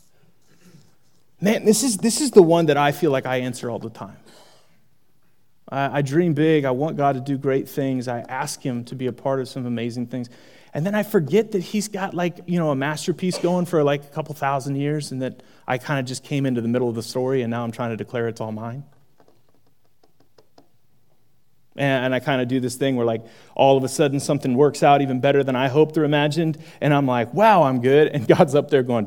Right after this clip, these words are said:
Dude, you're an idiot. You just got in the stream of my vision, my plan, my dream, and it felt real good for a second 'cause, like, you and I lined up, but then as soon as you step out on your own,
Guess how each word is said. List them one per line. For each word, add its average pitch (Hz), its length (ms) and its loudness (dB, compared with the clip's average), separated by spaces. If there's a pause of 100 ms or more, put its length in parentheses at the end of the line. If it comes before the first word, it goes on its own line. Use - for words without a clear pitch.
Dude, 113 220 -4
you're 104 80 -4
an 98 80 -6
idiot. 107 320 -8 (560)
You 147 80 0
just 131 200 -2
got 139 120 8
in 127 80 0
the 120 60 -2
stream 139 500 2
of 113 160 -2
my 113 300 2
vision, 151 520 2 (120)
my 123 280 4
plan, 147 540 0
my 131 240 4
dream, 151 460 0
and 127 200 0
it 117 160 -4
felt 127 360 0
real 170 160 6
good 170 240 2
for 185 140 0
a 175 60 0
second 180 400 -2
'cause, 127 200 0
like, 110 200 2
you 143 380 2
and 127 160 0
I 127 140 4
lined 120 420 2
up, 165 340 4
but 160 140 -2
then 143 160 0
as 131 100 -2
soon 147 160 0
as 127 140 -2
you 127 60 -6
step 135 260 -2
out 131 140 2
on 123 120 -2
your 123 160 0
own, 147 320 2